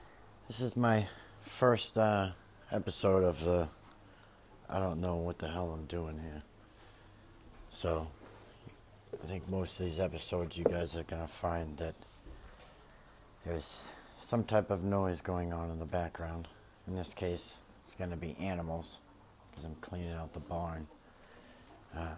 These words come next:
<clears throat> my wife and I have a rescue farm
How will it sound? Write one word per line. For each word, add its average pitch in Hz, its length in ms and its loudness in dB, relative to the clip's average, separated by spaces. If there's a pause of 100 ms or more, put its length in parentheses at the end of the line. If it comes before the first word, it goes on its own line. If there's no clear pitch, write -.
(580)
<clears throat> 123 220 -2 (480)
my 92 160 0
wife 104 340 6
and 95 120 2
I 90 180 2
have 85 420 -2 (1200)
a 85 280 0
rescue 92 440 0
farm 87 520 0